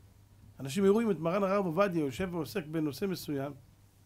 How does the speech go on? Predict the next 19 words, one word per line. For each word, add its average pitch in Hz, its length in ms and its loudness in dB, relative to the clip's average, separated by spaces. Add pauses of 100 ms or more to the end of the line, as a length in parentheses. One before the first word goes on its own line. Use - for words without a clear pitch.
(920)
היו 196 180 2
באים, 208 220 2 (200)
הרב 156 280 -2
עובדיה. 143 400 -4
הרב 190 160 -4
עובדיה 233 300 -2
זה 196 160 -4
כמו 233 220 -2
לשאול 214 300 0
בהורים 202 340 2
ותומים. 185 400 -4 (540)
זה 180 140 -8
כמו 262 180 -4
לשאול, 226 500 -2 (1600)
זה 214 120 -4
כמו 311 200 0
לשאול 311 260 2
את 240 80 -4
התורה. 262 460 0